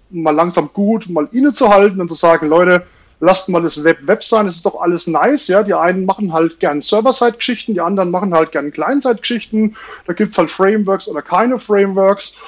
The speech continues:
äh, es gibt entweder JavaScript oder die anderen machen CoffeeScript, wieder andere wollen eher TypeScript, aber wieso brauchen wir jetzt wieder was Neues? Also warum überhaupt was Neues und warum diese Web Components überhaupt? Vielleicht kann der Falk uns da einfach mal ganz kurz aufklären.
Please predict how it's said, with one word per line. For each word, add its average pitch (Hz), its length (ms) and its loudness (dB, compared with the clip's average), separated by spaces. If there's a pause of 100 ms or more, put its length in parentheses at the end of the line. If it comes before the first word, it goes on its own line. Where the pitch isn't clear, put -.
(360)
äh, 180 420 8
es 165 120 -4
gibt - 460 -4 (100)
entweder 175 340 2
JavaScript 254 680 2
oder 180 160 0
die 202 80 -4
anderen 175 280 0
machen 175 260 -2
CoffeeScript, 220 800 -2
wieder 190 160 0
andere 185 280 0
wollen 165 260 2
eher 151 360 0
TypeScript, 226 680 0
aber 180 200 0
wieso 214 240 2
brauchen 208 240 2
wir 202 60 0
jetzt - 180 -6
wieder 202 160 2
was 165 180 2
Neues? 139 380 -4
Also 165 340 -2 (260)
warum 185 440 4
überhaupt 170 480 0
was 160 100 -4
Neues 175 320 2
und 196 160 -8
warum 180 320 2
diese 180 240 -4
Web 202 180 2
Components 139 500 -4
überhaupt? 120 420 -8
Vielleicht - 260 -6
kann 180 140 0
der 180 80 0
Falk 190 340 4
uns 214 180 -6
da 170 100 -4
einfach 180 200 -2
mal 190 80 -2
ganz 180 260 -6
kurz - 220 0
aufklären. 143 560 -4